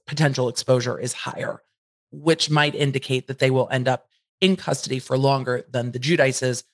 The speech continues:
more than twelve months, more than forty months, in the numbers of years range, but well lower than half of thirty, I think, well under that fifteen-year range. So count seven is wire fraud. And again, this is, wire fraud goes to transmitting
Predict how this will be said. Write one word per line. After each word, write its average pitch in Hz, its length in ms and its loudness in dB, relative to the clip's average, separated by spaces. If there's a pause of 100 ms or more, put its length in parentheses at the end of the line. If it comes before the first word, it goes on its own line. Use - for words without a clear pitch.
(200)
more 151 260 4
than 143 140 -2
twelve 123 320 0
months, 127 380 -4
more 139 260 2
than 127 240 -6 (380)
forty 135 340 2
months, 117 440 -10 (460)
in 156 140 4
the 139 320 -2
numbers 143 560 -2
of 131 220 -2
years 127 320 -2 (200)
range, 123 520 -2 (440)
but 139 300 2 (340)
well 151 400 2
lower 131 280 2
than 123 120 -6
half - 300 -12
of 127 60 -20
thirty, - 260 -18
I - 80 -20
think, - 320 -18
well 143 280 4
under 120 280 -4
that - 180 -14
fifteen-year - 480 -12
range. - 400 -20 (800)
So - 260 2 (540)
count 160 260 0
seven 156 260 2
is 139 140 0
wire 156 280 2
fraud. 147 360 2
And 135 80 -2
again, 147 260 2
this 139 160 -2
is, 139 220 -6
wire 175 320 2
fraud 156 240 2
goes 135 220 2
to 127 100 -10
transmitting 131 720 -2